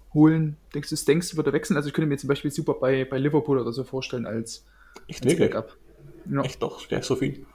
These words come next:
Speaker 2: Ähm, schwierig. Also ich, ich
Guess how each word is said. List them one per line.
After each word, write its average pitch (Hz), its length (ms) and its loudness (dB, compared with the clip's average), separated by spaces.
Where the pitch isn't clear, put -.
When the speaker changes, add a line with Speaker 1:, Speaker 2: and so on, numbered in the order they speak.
Speaker 2:
Ähm, 104 880 4
schwierig. 107 680 2
Also 110 140 2
ich, - 200 0
ich - 140 -6